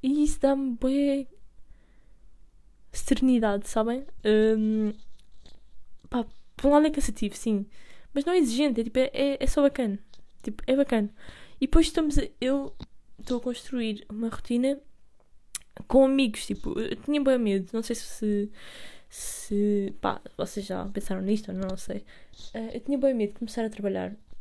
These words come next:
e como eu já era uma pessoa que tinha alguma tendência a ficar em casa, tipo, n-, e não, eu não queria estar com, com amigos, tinha algum medo que ao estar, tipo, oito, nove horas no trabalho,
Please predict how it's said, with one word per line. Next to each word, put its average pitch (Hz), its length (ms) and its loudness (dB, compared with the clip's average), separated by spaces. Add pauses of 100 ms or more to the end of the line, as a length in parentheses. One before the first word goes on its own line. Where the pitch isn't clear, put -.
(460)
e 220 500 0 (680)
como 254 180 4
eu 277 60 6
já 247 180 4
era 208 220 4
uma 208 120 2
pessoa 208 220 0
que - 80 -8
tinha 202 540 0 (120)
alguma 208 420 0
tendência 202 840 0 (100)
a 208 460 0 (600)
ficar 247 260 4
em 247 100 4
casa, 202 540 -2 (120)
tipo, - 240 -8
n-, 196 340 -4
e 208 100 0
não, 214 380 4
eu 208 80 2
não 214 220 2
queria 214 140 4
estar 208 200 -4
com, 196 400 -2 (240)
com 208 120 2
amigos, 202 280 0 (420)
tinha 285 160 4
algum 269 160 4
medo 269 220 2
que - 180 2 (600)
ao 226 100 0
estar, 226 320 -2 (480)
tipo, 202 480 -6 (920)
oito, 214 240 2
nove 196 220 0
horas 196 340 2
no 208 120 2
trabalho, 196 440 2